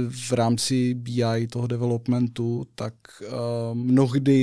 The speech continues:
je potřeba právě i řešit nějakou operativu v neúplně příjemné časy.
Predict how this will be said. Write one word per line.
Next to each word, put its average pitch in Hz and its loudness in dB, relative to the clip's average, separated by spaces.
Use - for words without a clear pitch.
je 123 -2
potřeba 123 -6
právě 123 -4
i 135 -6
řešit 120 -2
nějakou 127 0
operativu 127 2
v - -20
neúplně 131 2
příjemné 131 2
časy. 131 -2